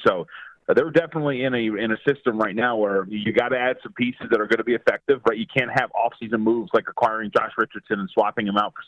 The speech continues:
Seth Curry and that being a complete and utter loss on your end. You know, you gotta be able to hit the ball out of the park with some of these off-season moves. So I think, I don't know if it's maybe win now, but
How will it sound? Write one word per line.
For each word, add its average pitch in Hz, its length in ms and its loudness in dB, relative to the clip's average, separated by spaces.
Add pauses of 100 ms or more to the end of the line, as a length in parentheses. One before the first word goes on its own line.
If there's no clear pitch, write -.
Seth 95 140 0
Curry 120 400 -4 (320)
and 120 160 0
that 117 160 -2
being 117 220 0
a 101 60 -4
complete 117 460 -2
and 110 80 0
utter 95 220 0
loss 117 400 0
on 117 140 -6
your 135 240 0
end. 95 240 -6 (300)
You 104 60 2
know, 101 60 0
you 113 160 0
gotta 127 200 2
be 127 80 4
able 127 120 -2
to 113 80 4
hit 151 320 0
the 113 80 2
ball 120 260 0
out 120 120 0
of 110 40 -2
the 110 60 2
park 131 340 0
with 101 140 -6
some 117 100 0
of 107 80 -2
these 107 120 -2
off-season 110 420 -2
moves. 117 320 0
So 104 100 4
I 98 200 0
think, 127 240 -6 (360)
I - 60 0
don't 143 80 2
know 151 60 -2
if - 100 -12
it's 131 80 -12
maybe 151 200 2
win 147 280 0
now, 180 340 0
but 120 140 0